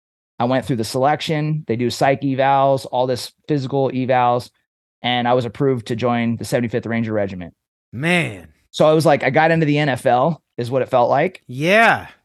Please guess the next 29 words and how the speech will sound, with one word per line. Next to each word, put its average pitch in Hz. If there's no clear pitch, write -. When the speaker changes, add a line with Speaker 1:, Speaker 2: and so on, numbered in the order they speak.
Speaker 1:
And 139
then 143
after 151
that, 143
I 131
was, 131
um, 110
assigned 151
to 139
a 113
platoon 151
called 123
the 120
Bad 135
Mothers 131
Platoon, 117
which 127
was 127
in 123
the 123
Second 151
Ranger 131
Platoon, 117
uh, 117
se-, 151
Second 147
Ranger 131
Battalion. 110
Um, 110